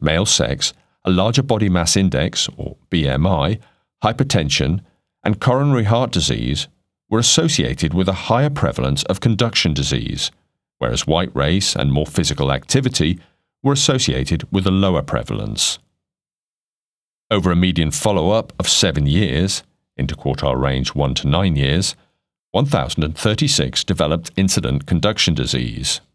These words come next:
Older age, male sex, a larger B M I, and diabetes were each associated with incident conduction disease. Of lifestyle habits,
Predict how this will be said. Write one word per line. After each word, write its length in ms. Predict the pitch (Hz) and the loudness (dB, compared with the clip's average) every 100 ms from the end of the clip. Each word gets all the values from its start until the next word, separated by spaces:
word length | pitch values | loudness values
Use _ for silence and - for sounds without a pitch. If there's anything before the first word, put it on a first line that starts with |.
| _ _ _ _ _ _ _ _ _ _ _ _ _ _ _ _ _ - | _ _ _ _ _ _ _ _ _ _ _ _ _ _ _ _ _ -4
Older 360 | 87 82 76 76 | -2 2 2 2
age, 340 | 87 117 - | 2 0 0
male 260 | 80 78 76 | 0 0 0
sex, 540 | - 107 107 139 - - | 2 2 0 -2 -4 -2
a 60 | |
larger 360 | 87 82 82 85 | 0 2 0 -2
B 220 | - 80 | 0 0
M 160 | 73 78 | 0 0
I, 300 | 80 71 80 | 2 0 0
and 120 | 87 | -2
diabetes 760 | 87 76 71 113 117 80 82 - _ _ _ - | 0 0 0 0 0 0 0 -4 _ _ _ -4
were 140 | 131 - | -4 0
each 240 | 156 147 | 0 2
associated 840 | 175 - 82 - 67 69 85 78 - | 2 2 0 0 0 0 -2 -2 -2
with 160 | 95 - | -4 0
incident 420 | 104 - 107 120 | -2 0 0 0
conduction 460 | 98 92 - - 62 | 0 0 0 -2 -2
disease. 720 | 67 98 95 76 71 - - _ _ _ _ _ _ _ _ _ _ _ _ - | 0 2 2 0 0 -2 -4 _ _ _ _ _ _ _ _ _ _ _ _ -8
Of 120 | 73 | 0
lifestyle 460 | 85 76 - 80 73 | 0 0 0 -2 0
habits, 540 | 107 113 95 131 - | 0 2 0 0 -2